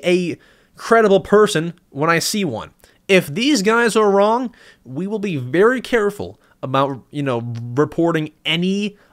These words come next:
other future news from them on this podcast. This is their chance. Now, are leakers sometimes wrong? Yeah. If they can redeem themselves, great. But the fact they've gotten previous things right, I want to report on these rumors. So,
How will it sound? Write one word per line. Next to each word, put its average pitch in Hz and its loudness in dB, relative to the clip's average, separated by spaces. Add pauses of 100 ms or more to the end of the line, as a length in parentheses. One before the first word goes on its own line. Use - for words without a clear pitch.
(120)
other 160 2
future 151 -4
news 135 -2
from 175 -2
them 117 -2
on 120 -4
this 113 -8
podcast. 104 -8 (340)
This 120 -6
is 143 -2
their 180 4
chance. - -2
Now, 156 0 (320)
are 190 4
leakers 208 2
sometimes 180 -2
wrong? 156 0 (240)
Yeah. 135 -4 (340)
If 180 2
they 185 0
can 151 -2
redeem 185 0
themselves, 214 2 (720)
great. 139 4 (2000)
But 139 0
the 135 2
fact 226 2
they've 165 4
gotten 165 2
previous 190 2
things 175 0
right, 247 2
I 175 0
want 156 0
to 214 0
report 185 -2
on 123 -2
these 127 -2
rumors. 117 -2
So, - -2